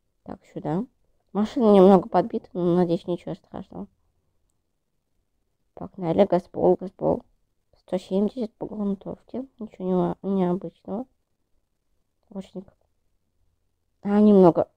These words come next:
вылетел. Напишите ещё в комментариях, э, снимать всё, как я играю, или как я, например, э,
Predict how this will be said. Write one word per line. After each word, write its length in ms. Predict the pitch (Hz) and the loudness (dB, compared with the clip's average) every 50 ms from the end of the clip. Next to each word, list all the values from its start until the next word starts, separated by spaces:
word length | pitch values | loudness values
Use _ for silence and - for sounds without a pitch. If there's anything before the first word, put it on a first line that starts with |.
| _ _ | _ _
вылетел. 520 | - 185 - 190 - - - _ - 190 196 _ _ _ _ _ _ _ _ _ _ _ | -20 -18 -16 -16 -16 -16 -18 _ -20 -20 -20 _ _ _ _ _ _ _ _ _ _ _
Напишите 440 | - 226 220 277 - - 359 - 440 | -4 -2 0 0 0 0 2 4 2
ещё 220 | 403 - - 302 277 | 4 6 6 6 6
в 60 | - | 6
комментариях, 960 | - 247 233 214 196 196 190 - 196 180 180 190 - - 427 269 202 - - _ _ _ _ _ _ _ _ _ _ _ _ _ _ | 4 6 8 10 10 10 8 6 4 4 4 4 4 4 4 2 2 2 -2 _ _ _ _ _ _ _ _ _ _ _ _ _ _
э, 460 | - - 175 214 214 214 208 202 180 190 | -4 0 4 6 8 10 10 10 10 8
снимать 600 | - - 247 233 240 240 240 240 220 220 - - | 6 4 6 8 8 10 10 10 8 6 4 -4
всё, 540 | - - - - - - 202 190 202 330 403 _ _ _ _ | -20 -20 -20 -6 2 6 8 8 8 8 6 _ _ _ _
как 200 | _ - 190 196 | _ -16 -14 -8
я 220 | 202 196 196 190 175 | 0 4 6 6 6
играю, 400 | - - 202 196 185 175 165 - | 4 2 -4 0 2 4 4 4
или 400 | - 196 196 180 180 185 185 175 | 6 6 8 10 12 12 12 12
как 240 | - - - 196 - - | 8 4 -6 -14 -12 -8
я, 160 | - 196 180 - _ _ _ _ _ _ _ _ _ _ _ - | -4 -4 -4 -4 _ _ _ _ _ _ _ _ _ _ _ -2
например, 640 | 175 196 190 202 208 214 214 208 208 202 202 165 - | -2 -2 0 2 4 6 8 6 6 4 2 -6 -6
э, 420 | - 160 196 196 185 175 165 - | -4 -2 0 0 2 2 0 -2